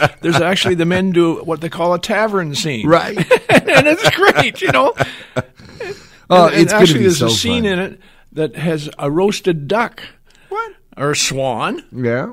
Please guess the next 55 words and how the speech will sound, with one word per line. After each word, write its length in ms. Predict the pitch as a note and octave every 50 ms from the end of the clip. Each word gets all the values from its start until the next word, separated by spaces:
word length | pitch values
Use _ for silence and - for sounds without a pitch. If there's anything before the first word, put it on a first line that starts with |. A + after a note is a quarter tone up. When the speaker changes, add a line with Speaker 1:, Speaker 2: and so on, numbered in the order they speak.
| - _
Speaker 2:
He's 160 | G3 F3 E3
put 200 | - E3+ D#3 C#3+
on 120 | D3 D#3+ F3+
a 60 | F#3
spit. 460 | - - - C#4 C#4+ C4+ - - _ _ _ _ _ _ _ _
And 120 | - E3 F3
that's 160 | F3+ G3+ -
part 360 | - - G#3+ F#3 F#3 G3+ G3+
of 100 | G3 F#3
the 100 | F3 E3
whole 320 | D3 D#3+ A3+ G#3 G3+ G#3 F#3
thing. 320 | - - - A#3+ A3+ A#2+
Speaker 1:
Wow. 500 | A#2+ A#2+ A#2 A#2+ A#2+ A#2 A#2 A2+ F#2 E2+ -
Speaker 2:
It's 140 | G3 G#3+ -
done 180 | - A3 G#3+ G#3+
by 160 | F3+ F#3 F#3
a 60 | F#3 F3
tenor 380 | - - A3 A3 A3+ G3 C#3+
who, 320 | C3 D3+ D3+ D3 C#3 C3+ - _ _ _ _
who 220 | - E3 D#3+ D#3+
actually 540 | - - E3 F#3+ G#3 G3 - - D#3+ D3+ C#3+
has 120 | C3+ D3+
done 220 | G3+ D#3+ D#3 E3+ E3
this 180 | D3 C#3 -
all 280 | - - E3 F#3 G#3 G3
over 200 | F#3 D#3+ D#3+ C#3+
Canada 440 | C3 - C#3+ B2+ B2+ B2+ C#3+ F3 F#3
and 100 | E3+ C#3
other 220 | C#3+ E3 F#3 F3+
parts. 480 | F3 - - G#2+ F#2 D#2 - - - - F#3 F3+ F3 - - -
So 180 | _ - - F3+
we're 120 | E3+ E3
very 260 | E3+ F3 A#3+ A#3+ A#3+ -
fortunate 380 | - F#3 F3 F3 - D#3 C#3+
to 60 | C#3+
have 140 | D3 D3+ F#3
these 160 | D3 C#3+ C#3
soloists 460 | - G#3 A#3+ C4+ G3 C3 - - - -
here. 220 | - - - - - - - - - -
Speaker 1:
That 160 | - D3 C#3+
is 140 | C#3+ B2+ -
so 240 | - - A#2+ A2+
exciting. 480 | A2+ A2 F2+ - - G2 F#2+ F2+ E2+ E2+
Choralworks 720 | - - - G#3 A#3+ B3 A#3 G#3+ G3+ G3 F#3 D3 B2+ A#2
dot 280 | C#3 D3+ D#3+ E3+ C3 -
C 220 | - D3 D#3 D#3
A 120 | D3 D3+ D#3
is 260 | C#3 A#2+ B2+ A2 F2+
your 100 | G#2 A2+
website. 580 | A2 A#2+ B2+ C3+ C3+ C3 - C3+ B2+ B2 A#2+ A#2+
If 120 | A2 -
people 320 | - G#3 G3+ F#3 G3+ F#3+
wanna 240 | D#3+ D3+ D3+ D3 C#3+
get 340 | B2+ G2+ G#2 B2 C3 - -
tickets, 520 | - - D3+ C3 - F#3+ F#3 - - -